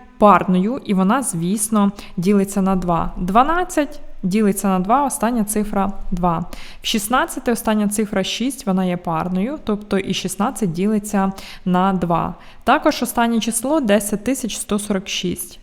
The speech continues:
закінчується на цифру шість. Шість є парним числом, і воно, все число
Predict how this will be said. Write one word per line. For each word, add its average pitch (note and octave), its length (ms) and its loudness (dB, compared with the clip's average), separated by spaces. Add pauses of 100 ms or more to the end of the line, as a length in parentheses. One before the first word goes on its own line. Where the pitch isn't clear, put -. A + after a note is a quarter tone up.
закінчується G3+ 760 0
на F#3 380 2
цифру G3+ 400 -2
шість. - 580 -4 (100)
Шість G#3 400 -2
є F3 240 0 (200)
парним F#3+ 420 4
числом, D#4 560 -2 (460)
і C4 140 2
воно, A3 440 2 (600)
все F3+ 280 0
число B3 580 -4